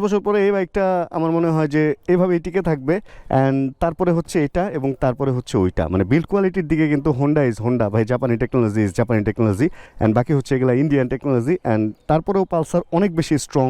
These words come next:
আমরা জানি। Pulsar অনেক বছর ধরেই বাংলাদেশে ভালো একটা সার্ভিস দিয়ে আসতেছে। চলেন আমরা একটু ককপিট ভিউতে যাই and দেখি মিটারের মধ্যে কি আছে এবং সুইচের মধ্যে কি আছে। এই বাইকটার মধ্যে যে স্টার্টিং সিস্টেমটা দিছে, সাইলেন্ট মোটর দিয়ে দিছে। And একটা সুইচের মধ্যেই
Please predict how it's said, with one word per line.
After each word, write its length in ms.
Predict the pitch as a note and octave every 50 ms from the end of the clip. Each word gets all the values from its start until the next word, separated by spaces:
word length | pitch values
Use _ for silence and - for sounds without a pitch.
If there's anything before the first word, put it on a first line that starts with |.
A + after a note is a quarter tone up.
| C#3+ E3+ - -
আমরা 140 | A#2 A2+ A#2 A2
জানি। 200 | B2 A#2+ A#2+ B2 E3 - -
Pulsar 260 | B2 A2 - - A#2 A#2 A#2+
অনেক 120 | C3+ C#3 C3 C3
বছর 180 | A#2+ - B2 A2 G2
ধরেই 180 | G#2+ A2+ A#2+ A#2+ A#2
বাংলাদেশে 360 | A2+ A#2+ A#2 A2 - - A#2+ G#2 A#2
ভালো 140 | A#2+ C3 D3 C#3+
একটা 140 | B2 - A#2+ A2 -
সার্ভিস 260 | B2+ A2+ G#2 G2+ F#2 F#2
দিয়ে 120 | G#2 G#2 F2+
আসতেছে। 320 | - - - F2+ - - F2+ - - - - - -
চলেন 180 | - F3+ F#3+ F#3+ F#3+
আমরা 120 | F#3 F#3 F3+ E3+
একটু 100 | - G3 - -
ককপিট 280 | F3+ E3 - G3 F#3 C#3+ D3+
ভিউতে 240 | D#3+ D3 C#3 D3+ B2+ A#2
যাই 120 | B2+ D#3+ F3+ - - - - F#2+ F#2
and 100 | F#2+ G2+ G2+
দেখি 200 | A#2 A2 - B2 A#2 A2 A2+
মিটারের 320 | B2+ B2+ C#3+ B2+ C3 C3 B2+
মধ্যে 260 | B2+ A#2 G#2+ - B2 G#2+ G2 - - - - -
কি 80 | - E3 F3 D#3+
আছে 160 | D3+ - - G3 G3 D#3
এবং 120 | C3+ B2 B2 A2+ -
সুইচের 340 | - - G#3+ F#3+ - G3 E3+ C#3
মধ্যে 180 | A#2 G2 - G#2 F#2
কি 60 | - G2 F2+ F2
আছে। 160 | - - E2+ E2+ - - - -
এই 60 | D3+ E3+
বাইকটার 240 | F#3 F3+ - G3 F#3+ G3
মধ্যে 180 | F#3+ F3 F#3 F3 D#3+
যে 60 | F3 D#3 -
স্টার্টিং 320 | - - E3+ E3+ F3+ G3+ F#3 -
সিস্টেমটা 340 | F#3+ D#3+ - F3+ F3 E3 D#3 C#3+
দিছে, 160 | C3 A#2+ G#3 A3+ -
সাইলেন্ট 260 | E3+ D3 D3+ D#3+ E3+ - E3+
মোটর 180 | D#3+ D3 D#3+ D3 C#3
দিয়ে 120 | C#3+ C#3+ C#3 B2+
দিছে। 180 | A2 - - G#3+ B3 - - - - - -
And 80 | C3 C#3+ D#3+
একটা 120 | - - F3+ -
সুইচের 320 | - F#3 F3 D3+ F3 F3 E3+ E3+
মধ্যেই 340 | E3 D3+ C#3+ D#3 D#3 D#3+